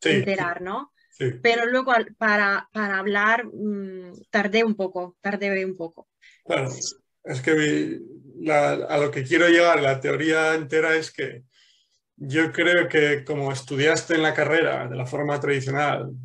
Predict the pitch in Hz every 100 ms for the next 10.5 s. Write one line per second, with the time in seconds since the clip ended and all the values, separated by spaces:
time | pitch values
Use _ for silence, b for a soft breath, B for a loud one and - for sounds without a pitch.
0 | - 131 131 - 143 147 143 139 - 135
1 | 135 135 151 - 151 147 143 135 - -
2 | - - 143 139 139 135 143 135 135 131
3 | 127 - _ B B B B B - 147
4 | 139 135 143 151 156 151 147 147 139 131
5 | 160 139 135 135 131 139 139 143 135 151
6 | 143 143 131 139 151 131 135 _ _ _
7 | _ _ _ _ _ - 139 175 185 185
8 | 202 185 143 151 147 185 190 190 180 175
9 | 165 160 156 147 151 143 160 143 156 139
10 | 131 151 151 135